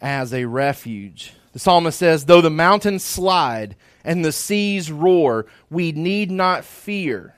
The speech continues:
Why? Well, because his keeping power has been proven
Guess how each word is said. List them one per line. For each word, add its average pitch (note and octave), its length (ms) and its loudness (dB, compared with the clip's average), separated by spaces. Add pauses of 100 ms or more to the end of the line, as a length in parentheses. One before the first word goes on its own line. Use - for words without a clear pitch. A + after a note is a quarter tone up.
(1080)
Why? F3 400 -2 (240)
Well, F#3+ 100 2
because G3 380 -2
his G#3+ 200 0
keeping B3 540 -4
power G#3 540 0
has F3+ 180 -4
been F3+ 220 -4
proven F#3+ 800 -4